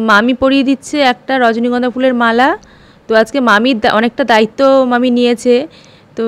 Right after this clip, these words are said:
মিষ্টি সোনাকে সেবা করার জন্য। তো আমি, আহ, ভালো করে পরে মালাটা পরিয়ে দেব। তো আমার বৌদি একটুখানি, উম, কোনো রকম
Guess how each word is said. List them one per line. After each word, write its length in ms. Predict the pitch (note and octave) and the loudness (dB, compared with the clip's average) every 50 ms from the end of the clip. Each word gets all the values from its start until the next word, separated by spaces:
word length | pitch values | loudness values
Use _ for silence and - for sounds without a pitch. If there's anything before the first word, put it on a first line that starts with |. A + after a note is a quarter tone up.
| A3+ A3+ A3 G#3 | 0 0 0 0
মিষ্টি 200 | A#3 A#3 - - A3 | -2 -4 -4 -4 -4
সোনাকে 260 | A#3+ B3 A#3+ A3 B3+ | -2 -2 -2 -2 -2
সেবা 240 | A#3+ - B3+ A#3+ A#3 A#3 | -2 0 0 0 0 0
করার 260 | A#3+ A#3 A#3 A#3 G3 - | 0 0 0 0 -2 -2
জন্য। 200 | A#3 A3+ A3 A3 A#3+ C4 E4 E4+ - - _ _ _ _ _ _ _ - | -6 -6 -4 -6 -8 -8 -10 -12 -16 -20 _ _ _ _ _ _ _ -6
তো 60 | A#3+ A#3 | -4 -2
আমি, 300 | A3+ A3 A3 A3+ A#3 A#3+ B3 B3 | 0 0 0 0 -2 0 0 -2
আহ, 300 | - - - - A3+ A3+ G#3 G3+ | -4 -6 -8 -8 -6 -6 -4 -2
ভালো 140 | G#3+ A3 A#3 A3+ | 0 0 0 2
করে 120 | C4 B3+ - | 0 0 0
পরে 120 | B3 B3+ B3+ | 0 -2 0
মালাটা 300 | A#3 A3 A3 A3 A#3+ A#3 | 0 0 0 0 -2 -4
পরিয়ে 300 | - A#3 A#3 A#3 B3 B3 | -2 -4 -2 0 0 0
দেব। 160 | A3 A3+ G#3 G#3+ A#3 C#4+ E4+ - - - _ _ _ _ | 0 0 0 -2 -4 -4 -8 -12 -20 -20 _ _ _ _
তো 100 | - A3+ A3+ A3+ A3+ A3+ | -10 -6 -4 -2 -2 -2
আমার 120 | A#3 A#3 | -2 -4
বৌদি 300 | G#3 G#3+ G#3+ A3 G#3 A#3+ A#3+ G#3+ | -2 0 0 0 0 -2 -4 -6
একটুখানি, 360 | - C4 A#3 B3 B3 B3+ B3+ B3 | -6 -8 -6 -4 -4 -2 -2 -4
উম, 360 | A#3 - - A3 A3+ A3 G#3+ G#3 G#3 | -6 -8 -10 -10 -8 -8 -8 -8 -6
কোনো 140 | A3+ A3 A3+ A3 | -6 -6 -4 -6
রকম 160 | A#3 A3+ B3 | -8 -8 -8